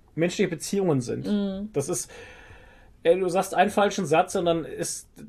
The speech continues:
Speaker 1: ist derjenige tot beleidigt, keine Ahnung, redet drei Wochen nicht mehr mit dir und so. Aber was ich auch gemerkt habe in der Serie, Ehrlichkeit währt immer am längsten.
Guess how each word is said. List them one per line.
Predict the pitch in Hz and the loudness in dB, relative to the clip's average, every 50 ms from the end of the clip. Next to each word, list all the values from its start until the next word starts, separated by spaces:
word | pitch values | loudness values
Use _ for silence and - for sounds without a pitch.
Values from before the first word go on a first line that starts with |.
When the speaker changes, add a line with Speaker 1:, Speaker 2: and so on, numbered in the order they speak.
| - - | -18 -16
Speaker 1:
ist | 151 - - - - - - - - | -16 -16 -16 -18 -20 -20 -18 -6 0
derjenige | 175 165 160 165 170 185 185 185 180 175 180 180 170 160 156 156 151 - | 2 4 6 6 4 4 4 4 6 6 8 8 8 6 6 2 -2 -4
tot | - 170 175 196 220 214 - - | -2 2 4 4 4 4 4 4
beleidigt, | 208 185 160 165 170 170 185 180 - - - | 6 8 10 10 8 8 6 2 -2 -4 -2
keine | - 170 160 170 156 | 0 0 2 2 2
Ahnung, | 147 160 170 175 156 | 2 4 4 4 4
redet | 139 151 156 165 160 - | 4 2 2 2 0 0
drei | 143 147 143 | 0 0 2
Wochen | 143 143 151 147 | 2 0 0 -2
nicht | 139 131 | -4 -4
mehr | 151 139 | -4 -2
mit | 135 139 135 135 | -2 -2 -4 -2
dir | 135 139 139 | 0 0 0
und | 139 131 | 0 0
so. | 135 143 143 - | 0 0 0 2
Aber | 160 160 165 170 - - - | 2 2 2 2 0 -2 -6
was | 175 156 170 175 180 | -2 -2 0 0 -2
ich | 196 156 | -4 -2
auch | 202 226 214 | -2 -2 0
gemerkt | 220 185 185 190 190 - | 0 2 2 0 0 -2
habe | 202 185 | -4 -4
in | 180 175 | -2 -4
der | 175 160 | -2 0
Serie, | 156 156 165 185 185 185 190 185 - - - _ - _ - _ _ _ _ _ _ - | 2 2 2 4 2 0 0 -2 -4 -6 -14 _ -20 _ -20 _ _ _ _ _ _ 2
Ehrlichkeit | 143 151 175 220 233 214 - - 214 202 196 170 | 4 4 4 4 0 -4 -4 -2 -2 -2 0 2
währt | 151 151 160 160 - - | 4 2 2 2 0 -6
immer | 143 160 190 - | -4 -2 -2 -2
am | - 190 | -4 -4
längsten. | - - - - - - - - 220 220 220 214 214 220 214 | -6 -6 -6 -8 -14 -12 -6 -2 -2 0 0 0 -2 -4 -6